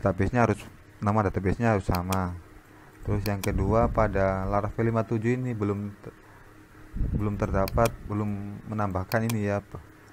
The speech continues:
skema default string. Terkadang jika langsung dimigrasi ada error, jadi perlu ditambahkan ini package-nya, ini skemanya.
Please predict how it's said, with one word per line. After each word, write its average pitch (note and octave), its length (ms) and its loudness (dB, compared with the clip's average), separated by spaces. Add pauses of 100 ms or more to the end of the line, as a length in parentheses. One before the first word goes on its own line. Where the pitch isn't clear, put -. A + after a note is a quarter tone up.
(240)
skema G#2 480 0
default F#2+ 320 0
string. F#2+ 400 -2 (1300)
Terkadang B2+ 640 2 (720)
jika A2+ 400 2
langsung A2+ 240 0
dimigrasi G#2 720 4
ada G#2 160 4
error, G2 480 2 (1120)
jadi A#2 160 2
perlu A2 240 0
ditambahkan F#2+ 400 0
ini G#2+ 320 -2 (560)
package-nya, G#2 560 -4
ini B2 80 -6
skemanya. G2 720 -6